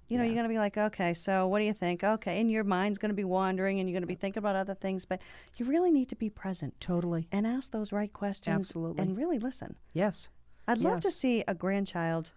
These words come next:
Speaker 1: you know, every grandchild do a life
Speaker 2: Ugh.
Speaker 1: review with their grandparents.
Speaker 2: Yeah.
Speaker 1: 'Cause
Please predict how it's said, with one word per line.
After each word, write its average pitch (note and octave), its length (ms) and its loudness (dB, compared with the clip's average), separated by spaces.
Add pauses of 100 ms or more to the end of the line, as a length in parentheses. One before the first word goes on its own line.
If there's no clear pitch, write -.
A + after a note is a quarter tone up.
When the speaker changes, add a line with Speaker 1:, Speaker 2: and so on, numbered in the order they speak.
Speaker 1:
you G#3 120 0
know, F#3 120 2
every G#3+ 200 0
grandchild F3+ 640 -2 (360)
do G#3 120 0
a F#3 40 2
life F3 300 0
Speaker 2:
Ugh. D#3+ 80 -2
Speaker 1:
review E3+ 260 0
with E3 120 0
their D#3+ 100 0
grandparents. D3+ 580 -4
Speaker 2:
Yeah. C#3 180 -2 (280)
Speaker 1:
'Cause G#3+ 160 0